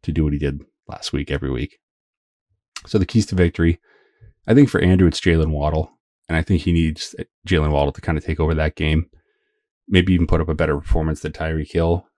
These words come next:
It, I mean, if he can do that, I think Andrew can, I think b-, the combination of him and Derrick Henry can carry Andrew to winning this one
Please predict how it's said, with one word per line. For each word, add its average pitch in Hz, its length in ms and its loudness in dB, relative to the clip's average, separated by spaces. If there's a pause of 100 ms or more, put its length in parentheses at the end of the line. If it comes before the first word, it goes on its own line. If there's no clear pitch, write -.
(760)
It, - 200 -6
I 101 60 -2
mean, 90 160 4
if 85 80 -2
he 92 100 0
can 90 160 0
do 98 160 4
that, 107 160 4
I 90 60 4
think - 220 -2
Andrew 90 240 0
can, 82 280 -2 (280)
I 98 80 0
think 98 280 0 (380)
b-, 92 180 -6
the 98 100 -4
combination 87 460 2
of 73 100 -6
him 92 140 0
and 82 80 2
Derrick 80 240 0
Henry 82 240 0
can 80 160 -6
carry 78 320 -4
Andrew 76 340 -4 (180)
to 85 100 -6
winning 82 280 2
this 85 160 -2
one 107 220 2